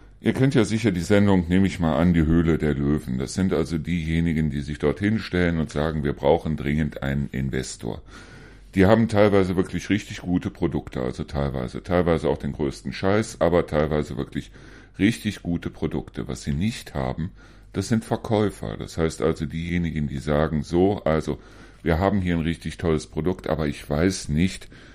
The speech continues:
wie ich das Ganze an den Mann bringen soll. Verkäufer ist ein wahnsinnig wichtiger Beruf.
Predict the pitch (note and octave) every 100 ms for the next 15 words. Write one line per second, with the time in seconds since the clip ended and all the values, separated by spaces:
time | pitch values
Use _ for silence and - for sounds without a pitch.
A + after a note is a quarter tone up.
0 | - - E2+ - E2+ - E2+ F2+ E2+ F2
1 | F2 E2 F#2 F#3 - D2 C2 B1 G#1+ G1+
2 | G1+ - - - - - - F#2 A2+ B2
3 | D3 - A#2+ B2+ - G2+ - - E2 D#2+
4 | D#2 - D#2+ E2+ F#2+ G#2 - D2 C#2 D2
5 | D2+ D#2+ D#2 - C#2 C2 C#2+ - C2+ D#2
6 | D2 D#2+ C2+ C#2 - - -